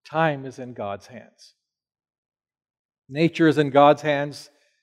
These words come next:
Uh, governments are in God's hands. Time is in God's hands. If you have your Bibles again, just turn ahead to a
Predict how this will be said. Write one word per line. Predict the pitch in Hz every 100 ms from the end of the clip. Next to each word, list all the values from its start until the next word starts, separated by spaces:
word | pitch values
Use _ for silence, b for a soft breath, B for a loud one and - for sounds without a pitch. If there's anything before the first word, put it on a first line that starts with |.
| _ _ _
Uh, | - - 127
governments | 120 170 185 175 175 170
are | 160
in | 147
God's | 147 151 151
hands. | 147 147 147 147 - - _ _
Time | 147 143 139
is | 117
in | 113
God's | 107 104 101
hands. | - 110 104 - _ _ _ -
If | 131
you | 135
have | 160
your | 147
Bibles | 127 139 147 143
again, | 135 131 135 127
just | - - - -
turn | 165 165
ahead | 147 156 156
to | 160
a | - _ -